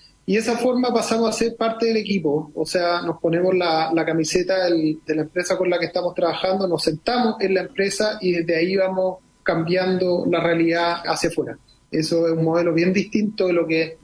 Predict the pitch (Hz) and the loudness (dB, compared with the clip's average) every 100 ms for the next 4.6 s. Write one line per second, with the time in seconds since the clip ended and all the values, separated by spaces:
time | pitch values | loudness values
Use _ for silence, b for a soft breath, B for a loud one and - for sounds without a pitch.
0 | - - 165 165 156 156 - - 151 156 | -14 -4 0 2 0 -2 -6 -4 -4 -4
1 | - 180 - 165 160 151 156 165 202 233 | -2 -2 -2 0 0 2 0 0 0 -4
2 | - _ - 156 170 185 - 170 165 175 | -8 _ -2 0 0 -2 -2 0 2 2
3 | 175 170 - 170 185 185 - 165 160 160 | 0 0 -2 0 0 -2 -2 -4 0 0
4 | 160 175 175 175 170 | 0 0 0 0 -2